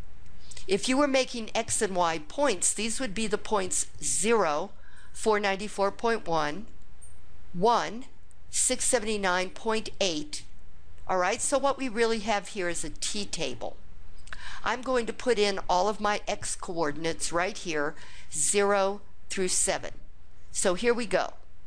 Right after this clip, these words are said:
Zero, enter. One, enter. Two, enter.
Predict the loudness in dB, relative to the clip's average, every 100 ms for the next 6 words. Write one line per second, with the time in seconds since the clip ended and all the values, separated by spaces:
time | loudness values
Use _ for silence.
0 | -4 -2 -2 -2 -2 -2 -2 -2 -2 -2
1 | 0 0 0 0 0 0 2 2 2 0
2 | 0 -2 -4 -4 -4 -4 -2 0 0 0
3 | -2 -2 -2 -2 -2 -2 0 0 2 0
4 | -2 -4 -4 -4 -2 -2 0 -2 -2 -4
5 | -4 -4 -4 -4 -4 -2 0 0 0 0
6 | 0 -2 -2 -2 0 0 0 -2 -4